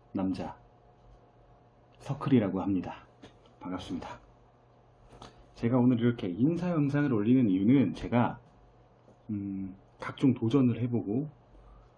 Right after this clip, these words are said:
실험도 해보고, 어, 여러 가지 콘텐츠를 한번 진행을 해보면서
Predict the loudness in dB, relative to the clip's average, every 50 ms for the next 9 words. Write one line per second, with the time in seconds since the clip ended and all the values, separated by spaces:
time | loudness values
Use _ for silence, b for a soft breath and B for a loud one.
0 | _ _ -20 -20 -18 -12 -2 4 6 6 6 6 2 0 0 -2 -2 -2 -2 -2
1 | -2 -2 -4 -4 -4 -8 -14 -20 _ _ _ _ _ -20 B B B B B B
2 | B B B -20 -20 -14 -12 -10 -10 -10 -10 -12 -12 -14 -16 -18 -20 -20 -20 -20
3 | -8 -6 -2 -2 -2 0 0 -2 -4 -4 -8 -10 -18 -20 -20 -20 -20 -20 -20 -20
4 | -20 -20 -20 -8 -4 -4 -2 -2 -2 -4 -4 -4 -2 0 0 0 0 -2 -2 -4
5 | -4 -2 0 0 2 2 0 -2 -4 -2 0 0 0 2 0 -2 -2 -2 -2 -2
6 | -4 -6